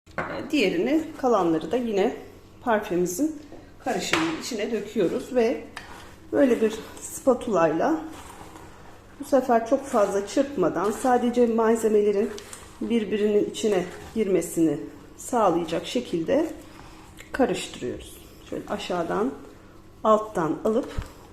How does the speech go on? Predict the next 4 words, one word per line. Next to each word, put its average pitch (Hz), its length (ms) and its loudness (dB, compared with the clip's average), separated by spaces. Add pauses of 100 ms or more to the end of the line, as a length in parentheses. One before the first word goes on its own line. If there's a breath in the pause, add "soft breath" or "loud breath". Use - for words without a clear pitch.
yukarı 180 400 -2
çıkaracak 165 580 -4
şekilde 180 600 -2 (1600 loud breath)
karıştırıyoruz. 180 920 -4